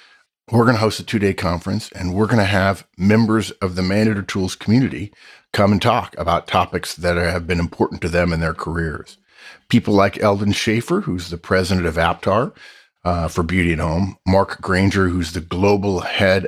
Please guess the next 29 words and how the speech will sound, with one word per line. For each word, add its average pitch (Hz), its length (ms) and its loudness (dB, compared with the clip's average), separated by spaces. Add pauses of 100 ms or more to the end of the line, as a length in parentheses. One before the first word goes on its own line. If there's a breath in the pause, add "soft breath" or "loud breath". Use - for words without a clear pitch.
of - 160 -12
talent 95 380 0
for 82 140 -8
Debevoise 85 600 0
and 78 160 -8
Plimpton, 101 380 0
a - 40 -2
huge 92 800 -2
New 82 80 0
York 78 340 -6
law 80 180 0
firm, 90 380 -2 (720 loud breath)
uh, 90 220 2
Gene 113 320 2
Hill, 113 320 0
the 110 120 -12
chairman 104 360 0
and 92 80 0
managing 95 360 0
partner 95 340 0
of 85 80 -4
S 92 180 -2
V 82 140 -4
Health 92 280 0
Investors, 87 640 -6 (720 soft breath)
a 90 80 -2
private 92 340 2
equity 87 300 -2
guy 85 440 0